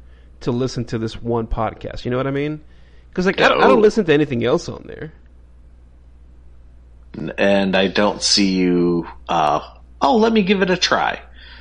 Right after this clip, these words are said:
Speaker 2: Let me put down the eighty-five podcasts that I have queued up every week and try, like,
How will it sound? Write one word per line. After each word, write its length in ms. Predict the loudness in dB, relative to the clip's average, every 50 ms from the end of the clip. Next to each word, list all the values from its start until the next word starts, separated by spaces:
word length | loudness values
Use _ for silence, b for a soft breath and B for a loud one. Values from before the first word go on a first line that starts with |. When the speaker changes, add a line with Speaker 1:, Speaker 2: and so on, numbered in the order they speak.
| B B 0
Speaker 2:
Let 120 | 2 4
me 120 | 4 2
put 220 | 4 2 -2 0 2
down 220 | 2 2 2 2
the 160 | 0 0 0
eighty-five 500 | 0 -2 -2 -2 -4 -2 0 0 0 0
podcasts 840 | -2 -4 -4 -2 -2 -2 -4 -8 -8 -6 -4 -4 -6 -8 -12 -12 -8
that 140 | -6 -4 -4
I 140 | -4 -4
have 460 | -4 -4 -4 -4 -4 -4 -6 -8 -12 -16 -20 -20 -20 -20 -20 -20 -20 -20 -20 -16
queued 340 | -12 -4 -2 0 0 2 2
up 380 | 2 0 0 -2 -4 -10 -20 -20 -20 -20 -20 -20 -20 -20 -20 -20 -12 -10
every 300 | -10 -4 -2 -2 0 0
week 460 | -2 -4 -4 -6 -6 -8 -12 -14 -8 -6
and 420 | -4 -2 -2 -2 -4 -6 -6 -6 -6
try, 540 | -4 -2 0 2 2 2 2 2 2 2 0
like, 400 | 0 -2 -2 -2 -4 -6 -10